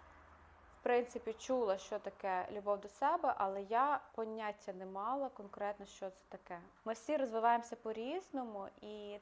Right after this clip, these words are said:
це треба просто прийняти. Хтось може з дитинства бути наповненим любов'ю до себе, тому що йому показали батьки,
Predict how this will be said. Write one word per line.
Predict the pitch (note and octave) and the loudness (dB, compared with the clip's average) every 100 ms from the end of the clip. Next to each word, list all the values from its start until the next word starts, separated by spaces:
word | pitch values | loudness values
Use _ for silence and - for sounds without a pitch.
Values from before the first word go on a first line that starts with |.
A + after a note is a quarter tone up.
| - | -10
це | |
треба | A#3+ A3 F#3+ | -2 0 0
просто | F#3+ A3 - | -4 -6 -6
прийняти. | - G#3+ A3 G#3+ G3+ F3+ - - | -8 -6 -4 -4 -4 -4 -8 -18
Хтось | - - D#4 E4+ F4 - - - - | -20 -2 2 4 2 -6 -20 -20 -10
може | G3+ G3 G3 | -8 -6 -8
з | |
дитинства | F#3+ G#3+ - A#3 C4+ C4 - A3+ | -2 -2 0 2 2 -2 -6 -6
бути | G3+ A3 A3 | -4 -6 -4
наповненим | G#3 G#3 G#3+ G#3+ G#3 G3+ | -6 -4 0 0 -2 -8
любов'ю | G3 G3 G3 G3 | -8 -2 0 0
до | F#3+ | -4
себе, | G3+ - G3+ F#3+ | -8 -2 0 0
тому | F#3+ F#3+ | -6 -12
що | F#3 - | -14 -10
йому | F#3+ G3 | -10 -10
показали | - G3+ G3 G3 F#3+ | -8 -6 -6 -4 -6
батьки, | F#3 F#3+ - - G#3 G3+ | -6 -8 -12 -10 -6 -6